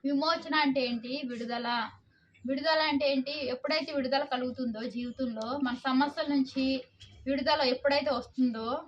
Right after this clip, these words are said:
మన జీవితంలో ఆనందం, సంతోషం, హృదయంలో ఎంతో చెప్పలేనంత, పట్టలేనంత సుఖము, సంతోషము కలిగి ఉంటాం. విమోచింపబడిన వారు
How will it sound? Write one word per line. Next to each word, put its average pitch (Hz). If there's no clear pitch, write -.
మన 226
జీవితంలో 247
ఆనందం, 240
సంతోషం, 247
హృదయంలో 262
ఎంతో 285
చెప్పలేనంత, 269
పట్టలేనంత 254
సుఖము, 302
సంతోషము 277
కలిగి 247
ఉంటాం. 214
విమోచింపబడిన 339
వారు 214